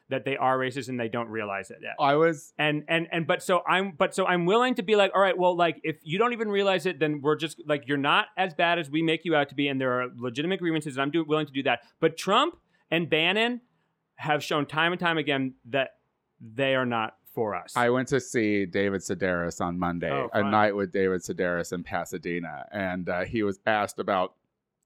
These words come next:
Speaker 2: the president-elect, and he was like, "You know, I mean, it's who we got, so I feel like, uh, we need to give him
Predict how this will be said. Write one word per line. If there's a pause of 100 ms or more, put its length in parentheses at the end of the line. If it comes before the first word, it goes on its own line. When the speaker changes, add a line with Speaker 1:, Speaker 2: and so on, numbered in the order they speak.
(180)
Speaker 2:
the
president-elect,
and
he
was
like,
"You
know, (1080)
I
mean, (140)
it's
who
we
got,
so
I
feel
like, (400)
uh,
we
need
to
give
him